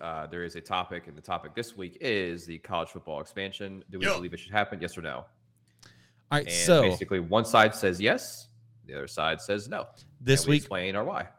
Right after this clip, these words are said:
Speaker 3: This week, Marcus and Drew are representing the side that is against the college football playoff expansion, while Nick and I will be advocating for an expansion in college football for the
Speaker 2: Yep.
Speaker 3: playoff. So,
Speaker 1: Okay.
Speaker 3: Marcus,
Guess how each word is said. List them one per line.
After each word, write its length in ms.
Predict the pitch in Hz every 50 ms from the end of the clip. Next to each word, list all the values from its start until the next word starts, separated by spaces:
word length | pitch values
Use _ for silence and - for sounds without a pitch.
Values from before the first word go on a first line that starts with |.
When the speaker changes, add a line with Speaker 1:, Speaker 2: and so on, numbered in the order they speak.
| _ _ _
Speaker 3:
This 240 | - 123 135 135 -
week, 200 | 151 160 147 131
Marcus 340 | 139 131 135 135 - - 127
and 100 | 123 113
Drew 320 | 110 120 131 135 135 139 -
are 480 | - 110 110 107 107 104 101 98 98 95
representing 580 | 107 110 95 110 101 110 120 113 117 110 107
the 80 | 101 98
side 320 | 92 - - 113 113 110
that 140 | 104 104 92
is 100 | 95 95
against 560 | 98 95 - 151 220 311 - - - - - - 107
the 80 | 117
college 300 | - 113 107 98 98 -
football 240 | - 113 95 95 90
playoff 320 | - 110 107 98 92 92 -
expansion, 560 | - - - 107 104 101 95 110 107 104 - - - - - - _ _
while 180 | - 110 98 95
Nick 200 | 98 107 - -
and 100 | 104 104
I 220 | 101 98 98 98
will 160 | 95 98 101
be 460 | 95 101 104 101 101 101 101 95 90 - - _ -
advocating 520 | 131 131 127 127 120 - 131 123 117 113
for 640 | - - - 139 135 127 120 110 104 98 95 92 98 - _
an 120 | - 107 98
expansion 460 | 95 - - - 101 92 85 - 78
in 80 | 85
college 260 | 76 87 82 76 69 -
football 360 | - - - 55 50 50 -
for 120 | - 95 82
the 60 | -
Speaker 2:
Yep. 60 | -
Speaker 3:
playoff. 340 | 98 87 78 73 - - - - _ _ _ _ _ _
So, 280 | _ - 175 185 180 175
Speaker 1:
Okay. 240 | 165 - - - - 180
Speaker 3:
Marcus, 460 | 156 190 208 - 226 226 - -